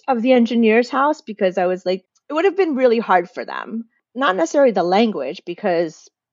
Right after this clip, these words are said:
of the Raj, they spoke English, but the culture, right? They didn't see people like themselves. They didn't have access to Indian spices or food. And, you know,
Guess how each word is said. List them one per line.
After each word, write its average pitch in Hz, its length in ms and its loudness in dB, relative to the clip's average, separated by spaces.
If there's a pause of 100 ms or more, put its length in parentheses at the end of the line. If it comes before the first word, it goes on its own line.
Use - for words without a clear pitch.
of 170 120 -8
the 170 100 -4
Raj, 165 600 2 (300)
they 156 120 -6
spoke 190 440 -2
English, 190 640 -6 (800)
but 214 160 -6
the 220 80 0
culture, - 640 0
right? 196 180 2
They 208 120 4
didn't 240 220 2
see 185 280 -10
people 156 320 -8
like 151 240 -6
themselves. 165 600 0
They 170 100 2
didn't 196 220 2
have 165 120 2
access 151 500 -4
to - 180 -4
Indian 170 360 -2
spices 160 720 -6
or 156 80 -4
food. 165 580 -4
And, 160 280 -2 (420)
you 240 140 2
know, 196 200 4